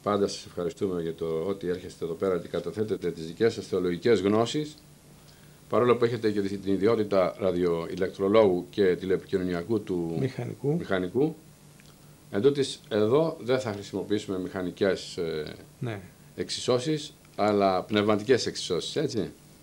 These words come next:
Speaker 2: Θα προσπαθήσουμε,
Speaker 1: Θα
Speaker 2: γιατί
Speaker 1: προσπαθήσουμε.
Speaker 2: σε αυτό δεν μπορεί να πει κανείς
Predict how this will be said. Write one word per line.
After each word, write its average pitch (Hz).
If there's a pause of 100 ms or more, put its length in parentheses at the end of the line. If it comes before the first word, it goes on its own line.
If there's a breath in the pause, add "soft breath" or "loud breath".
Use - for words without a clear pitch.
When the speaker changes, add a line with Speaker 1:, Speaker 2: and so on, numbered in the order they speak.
(160)
Speaker 2:
Θα 143
προσπαθήσουμε, 143
Speaker 1:
Θα 127
Speaker 2:
γιατί 131
Speaker 1:
προσπαθήσουμε. 151 (280 loud breath)
Speaker 2:
σε -
αυτό 156 (140)
δεν 147
μπορεί 147
να 139
πει 127
κανείς 123